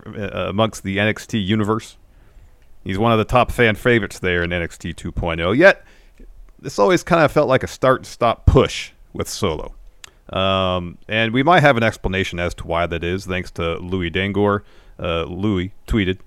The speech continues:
today, quote, I've been told that more likely than not, Solo Sikoa will be on the main roster after SummerSlam on July thirtieth. Not decided whether or not he'll be paired with the Usos, his real-life brother, worth noting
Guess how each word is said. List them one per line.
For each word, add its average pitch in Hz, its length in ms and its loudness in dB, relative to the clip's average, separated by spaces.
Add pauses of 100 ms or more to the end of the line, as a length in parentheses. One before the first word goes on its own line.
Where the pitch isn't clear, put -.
(260)
today, 87 300 0
quote, 110 360 2
I've 101 200 0
been 107 120 4
told 131 500 6
that 90 180 0
more 120 280 4
likely 127 440 2
than 110 180 0
not, 117 320 2
Solo 127 380 -2
Sikoa 127 500 2
will 98 120 4
be 104 140 0
on 113 120 2
the 95 80 -2
main 110 260 0
roster 107 460 0
after - 260 -2
SummerSlam 95 800 -2 (320)
on 87 160 -4
July 98 400 0
thirtieth. 101 680 0 (720)
Not 113 200 2
decided 123 440 2
whether 110 360 4
or 107 60 2
not 104 200 2
he'll 107 80 -6
be 90 60 -2
paired 113 220 0
with 101 120 -2
the - 80 -10
Usos, 107 440 0
his 82 80 -10
real-life 95 480 2
brother, 95 300 2
worth 92 240 -2
noting 87 360 -2